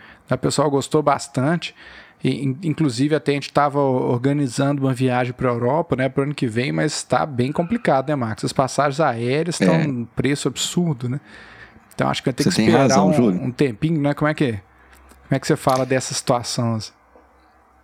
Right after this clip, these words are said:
Speaker 2: É, eu, eu vejo assim, com, como falei, com, é, com, a gente andou conversando com algumas pessoas e também tivemos uma postagem da, da série que nós vamos fazer no, no nosso perfil no Instagram, que é isso aí. Agora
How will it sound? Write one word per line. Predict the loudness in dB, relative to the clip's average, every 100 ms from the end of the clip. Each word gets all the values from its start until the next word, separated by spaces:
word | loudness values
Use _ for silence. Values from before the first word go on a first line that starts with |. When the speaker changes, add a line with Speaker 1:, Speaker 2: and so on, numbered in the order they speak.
| _ _
Speaker 2:
É, | 2 2 2
eu, | 2 2 2 2
eu | 2 2
vejo | 4 4
assim, | 2 0 0
com, | 0 2 2 2
como | 2 2
falei, | 4 2 4 2 2
com, | 2 2 2 -2 -10 _ _ -2
é, | 0 2 0
com, | 0 2 2 0
a | 0
gente | 2 2 2
andou | 2
conversando | 4 2 2 0 2
com |
algumas | 2 2 2
pessoas | 0 0 2 4 4 4
e | 0
também | 2 2 4
tivemos | 2 4 4 4 2
uma | 2
postagem | 2 0 2 4 4 4 2 0 -6 -20 -20 _
da, | 0 2 2
da | 2 0
série | 2 2 2
que | 2
nós | 2 4
vamos | 2
fazer | 2 2 4 4 4
no, | 4 2 2
no | 2
nosso | 4 2 2 2 4 2
perfil | 2 2 2 4
no |
Instagram, | 2 2 2 4 4 2 0 -6 -20 -20 -20 0
que | 2 2 0 2
é |
isso | 2 4
aí. | 4 4
Agora | 4 4 2